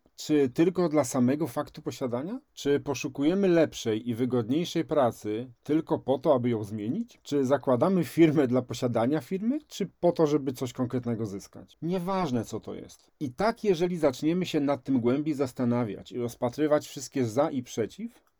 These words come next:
dojdziemy do wniosku, że powodem naszych działań jest chęć zmiany tego, jak się czujemy. Chcemy albo przestać czuć się źle, albo zacząć czuć się lepiej.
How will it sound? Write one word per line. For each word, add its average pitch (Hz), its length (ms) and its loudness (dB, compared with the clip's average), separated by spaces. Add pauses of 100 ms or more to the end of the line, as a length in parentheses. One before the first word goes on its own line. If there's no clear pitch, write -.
dojdziemy 135 460 0
do 156 100 2
wniosku, 131 680 -2
że 120 160 -4
powodem 143 540 0
naszych 123 360 -6
działań 131 540 -2
jest 104 220 -14
chęć 135 320 -4
zmiany 110 300 -2
tego, 110 240 -6
jak 98 160 -4
się - 120 -20
czujemy. - 380 -16 (220)
Chcemy 208 440 0 (100)
albo 180 340 4
przestać 147 420 0
czuć 127 240 -8
się 127 140 -2
źle, 160 280 -4 (420)
albo 165 360 2
zacząć 151 540 4 (120)
czuć 131 240 -8
się - 140 -6
lepiej. 104 400 -6